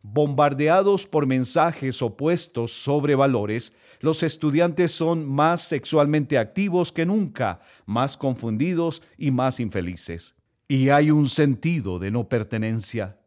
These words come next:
Usted desea sentir que pertenece, se desalienta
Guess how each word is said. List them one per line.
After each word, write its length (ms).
Usted 320
desea 400
sentir 640
que 140
pertenece, 920
se 200
desalienta 880